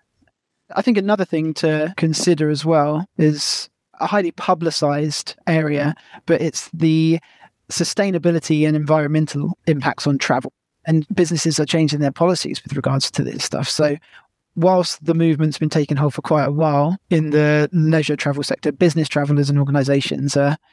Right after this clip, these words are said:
increasingly expected to meet at least a minimum obligation to offset their carbon emissions. So ensuring that their travel is efficient, it's environmentally sound, you know,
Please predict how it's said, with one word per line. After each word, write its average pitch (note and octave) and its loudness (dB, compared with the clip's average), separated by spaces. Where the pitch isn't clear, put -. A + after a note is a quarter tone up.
increasingly C3+ 0
expected - -6
to C#3 -2
meet C3+ 2
at C#3+ -2
least F3 2
a C#3 0
minimum C#3+ 0
obligation D3 0
to - -2
offset - -4
their C#3+ -2
carbon D3 2
emissions. E3 0
So D3+ 0
ensuring D#3 0
that C3+ -4
their C3 2
travel C3 -2
is B2+ 0
efficient, C3 2
it's - -8
environmentally C3 0
sound, C3+ 0
you A2 -4
know, F2 -10